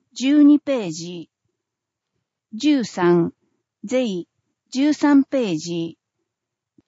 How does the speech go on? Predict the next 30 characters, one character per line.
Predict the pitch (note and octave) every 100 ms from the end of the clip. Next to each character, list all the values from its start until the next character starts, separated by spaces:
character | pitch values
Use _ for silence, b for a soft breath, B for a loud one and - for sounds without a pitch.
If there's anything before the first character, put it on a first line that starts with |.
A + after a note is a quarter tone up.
| _ _
十 | - B3 C4+ C4+
四、 | C4 G#3 E3 E3+ _ _ _
保 | - A3
険。 | - A3 G#3+ G3+ A3+ - - G#3
十 | C4 D4 D#4
四 | D4+ C#4+ C4+
ペ | C#4+ A#3 F3
ー |
ジ。 | D#3 D#3+ E3+ E3+ _ _ _ _ _ _ _ _ _ _ -
十 | G#3+ D4 C4 E3+
五、 | F3 F3 - _ _ _ _ -
環 | A3+ B3 B3
境。 | - A3+ G#3+ G3+ F#3+ - _ -
十 | B3+ D4+ C#4
五 | C#4+
ペ | - C4+ A3+
ー | D#3
ジ。 | D#3+ E3+ E3 - _ _ _ _ _ _ _ _ _ _ _ F3+
十 | A3+ C4 C4
六、 | B3 A#3+ - A3 A3 - _ _ -
ま | G#3 A3
ち | D4+ D4
づ | D4
く | - F#3
り。 | E3 E3 - _ _ _ _
十 | B3 C#4 D4+
六 | D4+ -
ペ | - C4+ G3
ー |
ジ。 | D3 E3 E3+ E3+